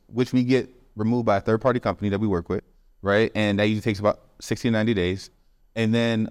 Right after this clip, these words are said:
on the other, because it's not connected to anything personally. And then on the other end, we were able to get him th-, the funding. However, on, under your E I N, we can get you MasterCard, Visa, right? Like, all, like, those types of, like, that type of funding.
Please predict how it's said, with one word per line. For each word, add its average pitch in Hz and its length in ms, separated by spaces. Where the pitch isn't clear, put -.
on 110 140
the 110 120
other, 139 260
because 120 220
it's 104 100
not 123 180
connected 110 460
to - 100
anything 98 300
personally. 73 560
And 113 160
then 127 100
on 117 120
the 110 80
other 143 240
end, 107 360
we 110 140
were 113 60
able 110 140
to 107 80
get 104 120
him 98 380
th-, - 140
the - 80
funding. 117 360
However, 120 640
on, 117 300
under 120 180
your 107 180
E 135 140
I 110 120
N, 127 400
we 113 120
can 123 120
get 110 200
you 104 80
MasterCard, 104 680
Visa, 104 440
right? 113 180
Like, 107 140
all, 123 200
like, 117 220
those 131 300
types 131 240
of, 135 220
like, 110 140
that 113 180
type 131 180
of 131 80
funding. 160 380